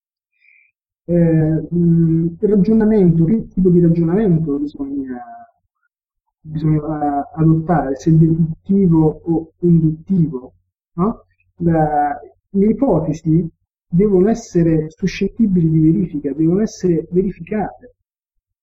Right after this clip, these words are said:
e non soltanto date per certe perché,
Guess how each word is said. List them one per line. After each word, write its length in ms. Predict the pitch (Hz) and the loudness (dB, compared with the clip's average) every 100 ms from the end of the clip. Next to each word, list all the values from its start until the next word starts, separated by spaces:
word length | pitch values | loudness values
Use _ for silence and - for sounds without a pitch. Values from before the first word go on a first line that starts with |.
| _ | _
e 100 | 151 160 | -6 -2
non 260 | 233 247 | 0 0
soltanto 560 | - 156 - 170 160 156 | 0 -6 -2 0 0 -2
date 260 | 156 156 | -4 -4
per 160 | - 143 | -8 -14
certe 500 | - 175 175 175 151 | -6 -2 -2 -4 -12
perché, 560 | - 156 - 175 175 | -12 -10 0 2 0